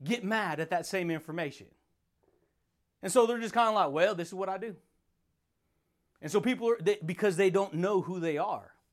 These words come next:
They haven't developed the wisdom. They haven't activated the fire of wisdom, dude. <laughs> The flames of wisdom. Yeah, buddy, man. This is the way it goes. So guess what? When you start taking control,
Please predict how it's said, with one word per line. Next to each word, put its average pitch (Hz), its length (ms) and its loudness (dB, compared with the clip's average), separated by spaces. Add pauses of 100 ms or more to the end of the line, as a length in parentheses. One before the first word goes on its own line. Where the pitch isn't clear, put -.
(400)
They 151 80 -10
haven't 196 360 -2
developed 180 500 0
the 160 80 -4
wisdom. 156 500 0 (140)
They 165 80 -10
haven't 180 320 -2
activated 175 680 0
the 143 80 -6
fire 185 480 0
of 135 140 -4
wisdom, 156 460 2
dude. 156 460 -6 (920)
<laughs> 254 160 2 (180)
The 180 180 0
flames 220 680 4
of 185 140 0
wisdom. 165 560 -2 (760)
Yeah, 196 540 2
buddy, 190 480 2
man. 127 440 -6 (120)
This 214 140 -6
is - 20 -6
the 254 60 -6
way 247 160 6
it 208 80 -8
goes. 240 340 0 (200)
So 208 200 2
guess 214 320 2
what? - 240 -8 (400)
When 185 160 0
you 196 60 -2
start 202 380 2 (160)
taking 214 400 -2
control, 190 380 -4